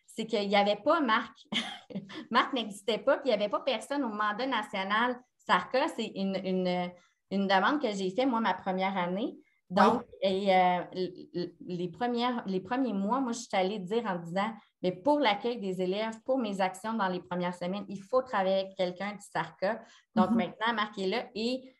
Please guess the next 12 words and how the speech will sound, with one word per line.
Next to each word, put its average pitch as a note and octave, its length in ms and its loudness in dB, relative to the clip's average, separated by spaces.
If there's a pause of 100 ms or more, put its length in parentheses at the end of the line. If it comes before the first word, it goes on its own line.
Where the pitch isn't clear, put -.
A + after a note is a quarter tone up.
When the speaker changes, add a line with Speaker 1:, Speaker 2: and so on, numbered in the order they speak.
(160)
Speaker 1:
euh, F3+ 200 4
là, G#3+ 320 4
c'est B3 240 -4
les G3+ 180 -4
centres B3 340 0
qui A3 140 -2
allaient G3+ 260 2
plus A#3 280 -4
aléato-, G3+ 360 0 (240)
a-, F3+ 260 2
aléatoirement, G3 960 0 (140)
Speaker 2:
Ouais. G#3 320 4